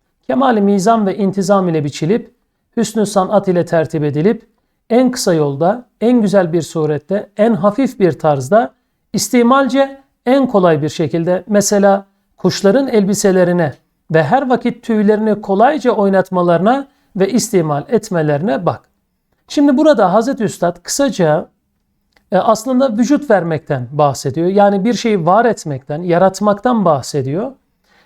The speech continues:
E, fakat bu öyle bir yaratış ki, öyle bir yaratış ki her şeyin mahiyetine uygun bir yaratış. Bu öyle bir mahiyet ki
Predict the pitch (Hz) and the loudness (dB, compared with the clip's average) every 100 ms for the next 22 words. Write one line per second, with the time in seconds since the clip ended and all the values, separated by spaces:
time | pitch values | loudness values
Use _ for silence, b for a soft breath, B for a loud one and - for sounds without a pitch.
0 | - 170 170 262 269 277 202 185 202 285 | -2 0 2 2 2 0 2 2 2 2
1 | 233 160 165 175 277 - - 147 143 - | 2 2 2 0 -2 -6 -6 -8 -8 -10
2 | _ - 160 214 202 165 165 170 247 - | _ 0 2 2 2 2 2 0 -6 -6
3 | 160 151 277 311 - 185 170 240 - b | -6 -4 -2 -2 0 0 0 -4 -12 b
4 | b - 160 202 202 226 214 240 262 240 | b -2 2 2 2 0 0 0 0 0
5 | 220 220 247 233 160 139 131 131 - 247 | 0 0 2 2 2 0 -2 -4 -4 -6
6 | - - _ b b b _ - 160 294 | -8 -16 _ b b b _ -4 2 2
7 | - 208 247 254 220 180 180 185 180 262 | 2 2 2 2 2 2 4 2 2 0
8 | 294 - 160 151 | -2 -4 -4 -4